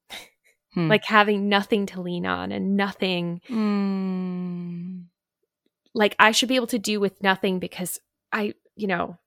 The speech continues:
Speaker 2: who's to say what's gonna happen? <laughs> So dark.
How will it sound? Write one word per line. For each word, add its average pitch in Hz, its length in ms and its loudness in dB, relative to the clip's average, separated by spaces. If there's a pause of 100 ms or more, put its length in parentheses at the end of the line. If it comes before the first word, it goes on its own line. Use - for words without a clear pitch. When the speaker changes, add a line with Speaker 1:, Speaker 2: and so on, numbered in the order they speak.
(500)
Speaker 2:
who's 233 240 2
to - 120 -4
say 180 260 2
what's - 240 -2
gonna 180 180 -2
happen? 175 600 -4 (540)
<laughs> - 680 -10 (920)
So 220 580 6 (2250)
dark. 196 420 8